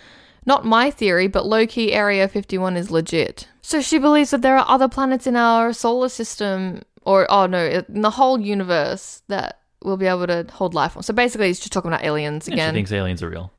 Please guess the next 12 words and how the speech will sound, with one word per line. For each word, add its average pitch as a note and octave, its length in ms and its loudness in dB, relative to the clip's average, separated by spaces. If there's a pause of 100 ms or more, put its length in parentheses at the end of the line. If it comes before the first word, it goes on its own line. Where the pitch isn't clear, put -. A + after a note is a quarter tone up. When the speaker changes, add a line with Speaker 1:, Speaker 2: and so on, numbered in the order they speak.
Speaker 1:
Yep, - 320 -4
cool. G3+ 260 -4 (140)
Next. G#3+ 500 -4
Speaker 2:
Our A2+ 60 -2
next D3 240 -2
response B2 340 -2
is A2+ 80 -6
from A#2 160 -2
a G2+ 60 0
female A#2 440 0
named F2+ 280 -2
Meza C3+ 340 -2